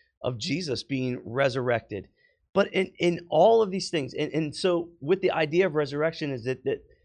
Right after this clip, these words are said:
the testimony of God or the word of God cannot be stopped. These, these prophets are, are not able, though they are killed, and it looks like that they are ineffective and,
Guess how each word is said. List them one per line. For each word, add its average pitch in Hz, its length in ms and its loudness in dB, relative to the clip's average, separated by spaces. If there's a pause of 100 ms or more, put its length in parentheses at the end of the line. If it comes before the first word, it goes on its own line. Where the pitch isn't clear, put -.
(220)
the 120 60 -8
testimony 180 580 0
of 127 100 -4
God 135 300 0
or 135 80 -4
the 120 100 -6
word 143 220 -2
of 143 80 -8
God 135 240 -4
cannot 139 280 -6
be 123 80 -10
stopped. - 560 -4
These, 123 280 -10
these 127 160 -10
prophets 170 500 -4
are, 139 260 -2 (320)
are 131 120 -2
not 156 260 0
able, 156 380 2
though 143 180 0
they 139 160 0
are 127 160 0
killed, 185 460 0
and 143 120 -4
it 127 120 -6
looks 170 280 -4
like 143 260 -2
that 131 160 -4
they 135 180 0
are 135 160 0
ineffective 139 760 -6
and, 127 160 -4